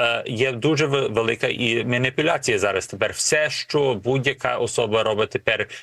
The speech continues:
ми все дивимося на це як маніпуляція.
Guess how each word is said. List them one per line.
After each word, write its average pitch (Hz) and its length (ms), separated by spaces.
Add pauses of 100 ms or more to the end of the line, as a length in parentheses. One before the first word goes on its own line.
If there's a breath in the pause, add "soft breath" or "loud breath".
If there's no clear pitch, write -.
(140 loud breath)
ми 117 100
все 131 420 (320)
дивимося 120 720
на 107 140
це 113 340
як 107 360
маніпуляція. 110 800